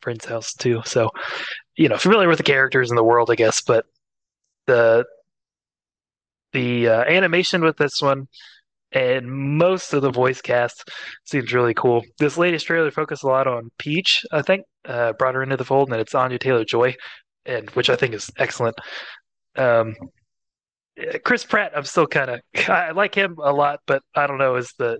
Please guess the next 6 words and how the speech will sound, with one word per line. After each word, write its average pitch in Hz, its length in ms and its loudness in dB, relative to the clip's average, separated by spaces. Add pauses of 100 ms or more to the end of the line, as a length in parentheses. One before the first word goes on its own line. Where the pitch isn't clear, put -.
the 120 120 -4
main 120 220 -4
guy, 113 300 4 (800)
uh, 107 360 -6
Mario, 107 440 -2 (100)
but 113 180 2